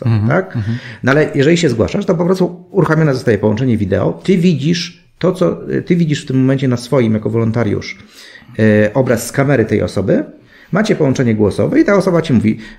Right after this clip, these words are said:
Speaker 2: "E, proszę pana, czy może pan mi pomóc? Tutaj otwieram lodówkę i mam jakieś dwa jogurty. Czy może pan powiedzieć, czy ten jest truskawkowy, czy ten jest malinowy?", tak? Pokazujemy, rozłączamy się i ty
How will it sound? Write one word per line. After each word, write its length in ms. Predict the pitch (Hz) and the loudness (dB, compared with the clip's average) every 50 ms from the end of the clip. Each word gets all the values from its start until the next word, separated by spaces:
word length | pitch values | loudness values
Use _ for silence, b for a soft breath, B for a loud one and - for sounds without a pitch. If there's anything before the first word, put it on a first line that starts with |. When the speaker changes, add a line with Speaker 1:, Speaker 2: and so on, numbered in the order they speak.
| B | B
Speaker 2:
"E, 160 | - 139 151 | 0 0 0
proszę 280 | 147 - 202 202 190 190 | 0 0 0 0 0 0
pana, 200 | 185 180 123 123 | 0 0 -2 0
czy 120 | 120 - | 0 0
może 240 | 165 196 190 190 180 | 2 2 2 2 2
pan 180 | 156 170 160 160 | 2 2 0 0
mi 60 | 147 | 0
pomóc? 320 | - 160 160 156 147 147 | 0 0 0 0 -2 -2
Tutaj 260 | - 147 143 143 139 135 | -4 -2 0 2 2 2
otwieram 420 | 131 135 131 - 151 139 131 123 | 2 0 0 0 0 2 2 2
lodówkę 440 | 117 117 139 160 156 - - 151 - - | 2 2 2 0 -2 -2 -2 -2 -2 -2
i 100 | 143 127 | -2 0
mam 140 | 139 139 | 0 0
jakieś 260 | 135 127 - 127 117 117 | 0 0 -2 -2 -4 -2
dwa 160 | 113 123 120 | -2 0 2
jogurty. 400 | 117 113 101 98 92 92 - - | 2 2 2 0 -4 -4 -6 -8
Czy 120 | 104 - 131 | -6 -4 -2
może 180 | 139 131 135 | -2 -2 -2
pan 180 | 135 123 120 117 | -2 -2 -4 -4
powiedzieć, 400 | 117 123 110 110 104 - 104 101 | -4 -4 -4 -4 -4 -4 -8 -8
czy 60 | - | -4
ten 120 | - 135 | -2 -2
jest 220 | 127 123 117 - - 117 | -2 -2 -2 -4 -8 -8
truskawkowy, 640 | 113 123 127 120 - - 120 113 123 139 135 120 120 | -6 -6 -8 -6 -4 -4 -4 -2 0 -2 -2 -2 -4
czy 80 | - - | -8 -6
ten 140 | - 117 110 | -4 -4 -4
jest 120 | 107 98 | -2 -2
malinowy?", 380 | 95 104 104 - - - - - _ _ _ | -4 -4 -4 -4 -6 -10 -12 -16 _ _ _
tak? 220 | 185 240 - - - - _ _ _ B B B B B B B B B | -6 -6 -6 -8 -18 -20 _ _ _ B B B B B B B B B
Pokazujemy, 800 | - - 220 208 202 202 170 165 165 165 160 160 160 160 156 147 131 | -4 -2 0 0 0 0 2 2 2 2 2 2 0 0 0 0 0
rozłączamy 420 | 123 120 120 120 117 - 131 131 | -2 -2 -2 -4 -4 -4 -4 -4
się 100 | 120 - | -6 -6
i 120 | - 113 | -8 -10
ty 320 | 113 - 185 214 226 226 | -2 2 2 2 2 0